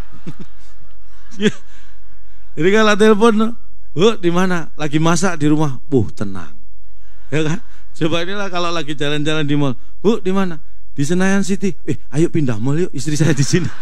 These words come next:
<laughs> Gitu. Ini yang ketawanya kenceng pasti mengalami hal yang sama.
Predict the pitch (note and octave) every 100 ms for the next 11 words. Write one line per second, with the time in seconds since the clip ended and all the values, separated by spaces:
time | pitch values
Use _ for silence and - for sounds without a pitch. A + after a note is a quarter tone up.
0 | - - - D#3+ - - - - B2 -
1 | D#3+ C#3+ - - - - - - - -
2 | - - - - - - - - - -
3 | - - - G3 G#3+ C4 C4 B3+ A#3+ B3
4 | B3 C4 A#3+ C4 B3+ B3 G#3+ A#3 A3+ A3
5 | A3 G#3+ A3 F#3+ F#3 F3+ F3 E3+ D#3+ C#3+
6 | A2+